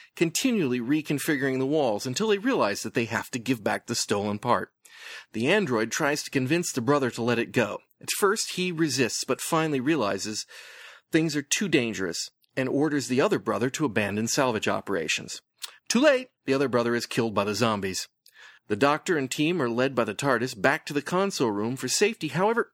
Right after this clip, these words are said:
it's just an echo, like the one Clara is in. They coexist, but cannot see each other. In Clara's console room, the creature is attacking her. The Doctor reaches through the dimensions and pulls her into his console room.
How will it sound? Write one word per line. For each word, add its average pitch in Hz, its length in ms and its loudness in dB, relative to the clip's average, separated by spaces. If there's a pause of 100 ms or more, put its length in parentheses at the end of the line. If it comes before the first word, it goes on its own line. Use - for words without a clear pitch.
it's - 280 -6
just 190 320 -2
an 190 80 4
echo, 190 440 0 (160)
like 123 240 0
the 135 100 -2
one 120 180 0
Clara 165 420 0
is 90 140 -6
in. 95 200 -8 (560)
They 139 80 0
coexist, 214 760 -2 (340)
but - 140 0
cannot 113 380 0
see 127 160 0
each 107 200 0
other. 101 280 -4 (480)
In 107 100 -4
Clara's 139 400 2
console 110 400 0
room, 139 280 0 (240)
the - 60 -4
creature 147 440 0
is 143 100 -2
attacking 123 460 0
her. 92 200 -6 (360)
The 123 80 -2
Doctor 190 560 2
reaches 156 680 0
through 156 200 2
the 139 100 -2
dimensions 131 640 0
and 127 160 -2
pulls - 320 -2
her 104 180 -2
into 110 300 0
his 107 300 -2
console 123 500 0
room. - 280 -8